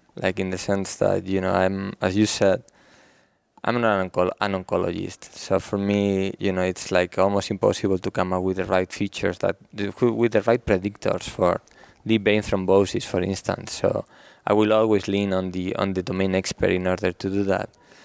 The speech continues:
As far as the, you know, like, finding out the right data set to, to actually make the right prediction, <sighs> uh, that's, that's almost impossible, I would say. Like, you know,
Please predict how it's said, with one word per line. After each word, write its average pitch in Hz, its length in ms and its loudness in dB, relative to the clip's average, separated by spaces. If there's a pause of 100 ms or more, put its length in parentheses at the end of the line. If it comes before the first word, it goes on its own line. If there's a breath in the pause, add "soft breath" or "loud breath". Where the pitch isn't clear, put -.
(440 soft breath)
As 104 160 -2
far 120 200 0
as 120 180 2
the, 95 680 2
you 107 120 0
know, 95 80 -2
like, 92 160 -2
finding 110 480 0
out 98 160 4
the 92 160 -4
right 104 280 2
data 98 260 4
set 92 440 0
to, 95 800 0 (200)
to 95 120 4
actually 95 560 2
make 95 240 -4
the 92 120 -4
right 131 280 2
prediction, 95 640 -2 (180)
<sighs> - 160 -18
uh, 92 240 -2 (280 loud breath)
that's, 110 320 0
that's 113 260 -2
almost 147 300 0
impossible, 117 520 2
I 98 60 6
would 98 180 2
say. 90 280 -2
Like, 90 200 2
you 98 120 0
know, 101 280 0